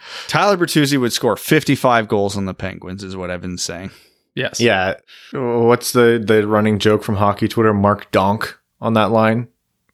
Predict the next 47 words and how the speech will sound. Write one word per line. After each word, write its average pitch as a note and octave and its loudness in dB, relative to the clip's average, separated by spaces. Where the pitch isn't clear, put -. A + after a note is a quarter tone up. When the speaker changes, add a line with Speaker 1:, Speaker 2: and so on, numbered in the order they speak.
Speaker 3:
with A2+ -2
Pittsburgh. A#2 -2
Just A#2+ -2
Speaker 2:
I C3 2
don't B2+ 0
Speaker 3:
like A#2 -6
Speaker 2:
get - -2
Speaker 3:
some, G2+ -2
Speaker 2:
it. - -8
Speaker 3:
yeah, G#2+ 4
just B2 0
some B2+ 0
random A#2+ 2
guy G#2+ 2
will G2+ 2
come G#2+ -2
up G#2 2
and G#2 2
then G2 0
he, G2+ -4
he A2+ -2
meshes G#2 2
with G2 0
Crosby G2+ 0
and F#2+ 4
all F#2+ 4
of F#2+ 2
a G2 2
sudden F#2+ 2
he's F#2+ 0
a F#2+ -4
forty F#2+ 0
goal F2 -2
scorer. E2 -4
<laughs> - -18
Speaker 2:
Pretty F#3+ -2
Speaker 3:
Like, G#3+ 2
Speaker 2:
much. A#3 -2
Speaker 3:
there, - 4
there's A#2 2
a A#2+ 4
lot A#2+ 4
to A#2+ -2
say G#2+ 0
for G2+ -2
chemistry. F#2 -2
Um, G#2 0